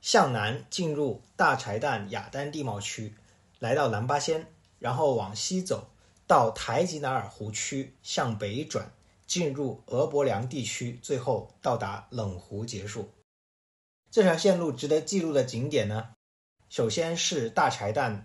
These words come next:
雅丹地貌区的大柴旦魔鬼城，然后是东台吉乃尔湖的乌素特水上雅丹地貌，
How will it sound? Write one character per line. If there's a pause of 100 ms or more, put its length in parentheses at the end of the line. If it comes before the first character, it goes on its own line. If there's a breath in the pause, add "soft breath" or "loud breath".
雅
丹
地
貌
区
的 (100)
大
柴
旦
魔
鬼
城， (360)
然
后
是 (120)
东
台
吉
乃
尔
湖
的 (220)
乌
素
特
水
上
雅
丹
地
貌，